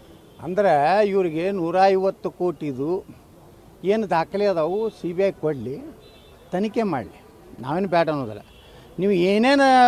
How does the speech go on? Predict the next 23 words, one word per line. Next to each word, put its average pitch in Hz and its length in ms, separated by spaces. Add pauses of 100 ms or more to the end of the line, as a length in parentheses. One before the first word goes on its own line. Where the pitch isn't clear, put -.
(100)
ಭ್ರಷ್ಟಾಚಾರ 214 520
ಮಾಡ್ಯಾರತ್ತ 196 500
ನಿಮ್ಮ 190 200
ತಲೆಯಾಗ 165 360
ಐತಿ 156 220
ಬಿ 127 140
ಜೆ 139 160
ಪಿಯವರು, 147 280
ಅಲ್ಲೆಲ್ಲ 202 340
ತನಿಖೆ 165 360
ಕೊಡ್ರಿ. 107 260 (420)
ಫಾರ್ಟಿ 202 280
ಪರ್ಸೆಂಟ್ 196 460
ಅಂದ್ರಿ, 160 240
ಎಲ್ಲಿ 202 180
ಹೋಯ್ತದ 196 320
ಫಾರ್ಟಿ 175 240
ಪರ್ಸೆಂಟ್ 170 420
ಕಮಿಷನ್? 160 440 (680)
ನಿಮ್ಮದು 208 260
ನೈಂಟಿ 196 300
ಪರ್ಸೆಂಟ್ 233 400
ಆಗೈತಲ್ಲ. 196 360